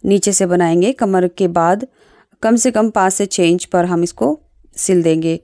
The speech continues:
तो यहाँ पर आप कितना स्लिट खोलना चाहते हैं, उतनी ही लंबाई पर मार्क कर सकते हैं। मैंने यहाँ पर छः इंच पर मार्क किया है।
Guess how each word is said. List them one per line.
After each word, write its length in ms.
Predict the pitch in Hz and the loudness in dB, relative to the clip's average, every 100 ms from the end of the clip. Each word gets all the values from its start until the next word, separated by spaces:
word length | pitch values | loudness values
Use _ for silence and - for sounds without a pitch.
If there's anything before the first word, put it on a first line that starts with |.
| _ _ _ _ | _ _ _ _
तो 60 | 233 | 0
यहाँ 340 | 240 220 226 226 | 2 2 2 2
पर 120 | 247 | 0
आप 300 | - 202 208 | 0 -2 -4
कितना 400 | - 220 - 214 | -6 -6 -2 -2
स्लिट 240 | 226 233 226 | 0 0 -2
खोलना 320 | 214 185 190 | 0 2 2
चाहते 340 | 190 175 - | 0 -2 -2
हैं, 80 | 208 | -2
उतनी 280 | 233 214 208 | -2 -2 0
ही 100 | 220 | 2
लंबाई 360 | 208 180 175 | 0 2 0
पर 180 | 170 220 | 0 -2
मार्क 220 | 220 170 - | 0 -2 -2
कर 100 | 165 | -4
सकते 320 | 165 160 - 165 | -2 -6 -4 -2
हैं। 180 | 170 165 _ _ _ _ | -2 -4 _ _ _ _
मैंने 300 | 185 190 190 | -2 0 2
यहाँ 220 | 202 202 185 | 2 2 0
पर 160 | 196 | -2
छः 180 | 190 196 | -2 0
इंच 160 | 180 175 | 0 0
पर 120 | 196 | 0
मार्क 240 | 185 175 - | 0 -2 -2
किया 160 | 185 | -2
है। 180 | 185 262 | 0 -2